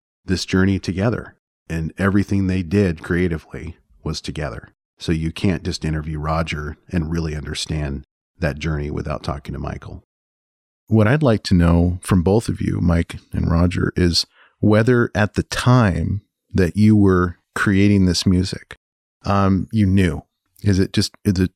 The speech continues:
one of those moments where you just know this is a hit, and not only is this a hit, but this is going to be, um, legendary?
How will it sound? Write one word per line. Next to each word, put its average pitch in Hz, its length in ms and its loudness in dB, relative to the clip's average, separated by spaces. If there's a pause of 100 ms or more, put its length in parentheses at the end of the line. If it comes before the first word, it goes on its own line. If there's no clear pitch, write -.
(120)
one 107 240 4
of 113 60 2
those 107 220 2
moments 98 420 4
where 92 300 2 (300)
you 101 120 4
just 95 260 2
know 98 460 4 (160)
this 101 300 0
is 95 140 2
a 85 60 2
hit, 92 340 0 (260)
and 95 140 4
not 95 180 4
only 92 300 4
is 82 160 0
this 90 200 2
a 90 60 2
hit, 90 360 2
but - 240 -2
this - 220 0
is 82 340 0 (260)
going 95 280 4
to - 120 0
be, 87 480 2 (400)
um, 85 500 2 (720)
legendary? 92 800 2